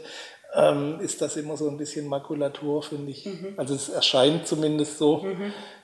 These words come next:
Speaker 1: ähm, weil letztendlich, wenn's nachher heißt, zehn Prozent Kürzung, zehn Prozent Entlassung, was auch immer, ist
Speaker 2: Mhm.
Speaker 1: da die menschliche Führung halt nun mal dahin, ne?
Speaker 2: Mhm.
Speaker 1: <laughs>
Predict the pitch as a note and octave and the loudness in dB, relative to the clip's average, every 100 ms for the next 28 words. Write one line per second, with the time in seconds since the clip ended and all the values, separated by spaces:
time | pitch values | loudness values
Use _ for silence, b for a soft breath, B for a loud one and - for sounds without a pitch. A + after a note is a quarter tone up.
0 | _ C#3+ C#3 C#3+ C#3+ C#3 C#3 C3+ C#3 C#3 | _ 4 4 2 -6 -6 -8 -2 0 2
1 | C#3 C#3+ C#3 - - _ _ - D3 - | 2 0 -2 -14 -20 _ _ -6 -4 -4
2 | - C#3+ D3 - C#3 C3+ C#3+ C3+ C#3 C3+ | -6 -6 -6 -2 -2 -2 -2 4 4 4
3 | C#3 - - C#3 C3+ - C#3 C#3 C#3 D3+ | 0 0 -6 -6 -4 -8 -6 -8 -4 -6
4 | D3 - D#3 D3+ D3 C#3+ D3 - C#3+ D3+ | -4 -6 -8 -4 -4 -4 -8 -6 -8 -8
5 | D3 C#3+ C#3 D#3+ D3+ D3 D3 D3 D3+ D#3+ | -6 -4 -4 -4 -6 -4 -6 -6 -10 -8
6 | E3 D#3 F#3+ D3+ C3 - C#3+ D3+ C#3+ D#3 | -8 -6 -2 -2 -2 -6 -2 -2 -2 -2
7 | D3 D3 D3 C#3+ C#3+ C#3+ C#3+ D#3 C#3+ C#3 | -4 -2 -2 0 0 0 -2 -4 -2 0
8 | C#3 D3+ C#3+ D3 - B F#3+ F3 | 0 -2 -4 -6 -8 B 0 6